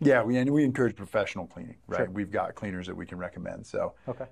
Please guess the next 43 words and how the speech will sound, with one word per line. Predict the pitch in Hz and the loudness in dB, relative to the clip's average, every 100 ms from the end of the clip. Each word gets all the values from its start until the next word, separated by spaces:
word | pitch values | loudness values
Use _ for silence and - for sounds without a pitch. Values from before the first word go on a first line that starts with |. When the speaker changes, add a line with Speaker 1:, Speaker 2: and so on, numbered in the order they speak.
| _ - | _ -2
Speaker 1:
you | 131 160 | 2 6
do | 170 | 6
the | 151 | 6
first | 170 151 127 | 6 6 6
clean, | - 151 143 | 4 4 6
make | 139 127 | 4 4
sure | 147 | 4
it's | 123 | 4
looking | 135 135 | 4 4
Speaker 2:
Yeah. | 131 | 4
Speaker 1:
really | 127 123 | 6 6
good, | 120 120 | 6 4
and | 113 | 6
then | 110 | 2
we'll | 104 101 | 2 4
have | 104 107 104 | 4 4 2
a | 98 95 | 2 2
cleaning | - 113 101 | 0 -2 -2
crew | 95 92 | -4 -4
come | 98 92 | -4 -4
in | 95 90 | -4 -6
and | 87 85 | -6 -4
do | 101 | -4
a | |
really | 90 87 82 | -2 -4 -8
deep | 90 90 - | -8 -8 -8
clean. | - 87 90 | -12 -8 -2
That | 95 92 | -2 0
way, | 90 | -2
Speaker 2:
Okay. | 87 135 - _ | 2 0 -2 _
Speaker 1:
the | 135 | 0
buyers, | 104 147 147 147 127 | 4 6 8 8 6
when | 139 | 2
they're | 135 170 | 2 4
opening | 190 180 170 156 | 4 4 0 0
the | |
drawers | 151 170 214 202 180 170 147 | -2 2 4 6 6 4 2
and | 139 | -4
the | |
cabinets | 131 175 156 135 123 | 0 4 4 2 -4
and | 123 | 4
all | 120 113 | 6 6
that, | 110 107 104 101 | 6 6 4 2